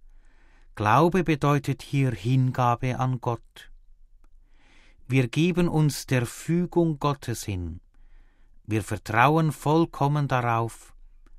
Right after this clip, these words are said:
dass er uns den richtigen Weg weist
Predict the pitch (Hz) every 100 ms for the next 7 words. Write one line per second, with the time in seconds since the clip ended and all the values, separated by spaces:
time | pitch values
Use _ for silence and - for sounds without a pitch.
0 | - - - 107 - 104 117 110 98 -
1 | 104 98 101 - 98 95 90 85 98 120
2 | 127 117 117 113 113 - -